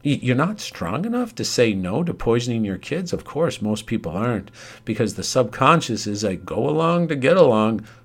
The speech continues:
part of the brain. And if you don't feel like you're accepted by the tribe, you feel like an outsider. It expresses itself in a fear response, so you just poison your own kids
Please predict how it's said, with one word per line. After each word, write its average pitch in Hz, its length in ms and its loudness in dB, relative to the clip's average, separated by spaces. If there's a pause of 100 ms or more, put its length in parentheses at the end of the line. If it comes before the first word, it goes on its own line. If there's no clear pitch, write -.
part 101 260 -4
of 107 80 -2
the 107 80 0
brain. 104 560 -2 (520)
And 101 120 -2
if - 120 -8
you 92 60 -6
don't 123 300 0
feel 131 260 2
like 113 240 0
you're 117 120 -2
accepted 127 520 2
by 113 160 6
the 95 140 -2
tribe, 151 600 4 (200)
you 104 100 -6
feel 113 260 0
like 98 220 0
an 95 100 -2
outsider. 120 800 2 (300)
It - 320 -10
expresses 95 680 -4
itself 95 540 -4
in 85 140 -8
a 76 60 -14
fear 139 320 4
response, 123 720 2 (220)
so - 120 -10
you 104 60 -4
just 104 260 -6
poison 104 480 -2
your 95 200 -4
own 92 200 -4
kids 87 560 -10